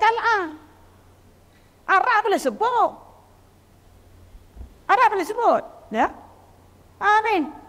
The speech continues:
Kal'a. Kal'a. Ataupun dia kata kal'a.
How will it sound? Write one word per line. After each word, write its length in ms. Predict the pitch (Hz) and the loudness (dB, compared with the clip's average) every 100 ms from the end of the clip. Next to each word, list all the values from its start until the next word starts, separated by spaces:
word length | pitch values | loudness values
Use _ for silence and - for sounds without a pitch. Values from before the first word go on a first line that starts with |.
| - - - _ - | -20 -20 -20 _ -4
Kal'a. 760 | 415 453 466 440 403 392 320 - - - - | 0 2 2 0 2 0 0 -6 -20 -20 -6
Kal'a. 1400 | 180 175 180 196 226 302 415 440 - - - - 415 440 370 294 277 - - _ _ _ _ | 0 0 2 0 0 -2 -6 -12 -20 -20 -12 -4 -2 0 -2 -4 -10 -20 -20 _ _ _ _
Ataupun 440 | - 262 392 403 453 | -4 0 0 0 0
dia 140 | 415 | 0
kata 300 | 302 277 392 427 440 - - - - - | 0 0 2 0 -2 -12 -20 -20 -20 -10
kal'a. 840 | - 415 427 453 440 415 359 277 | 0 2 2 0 0 0 -2 -4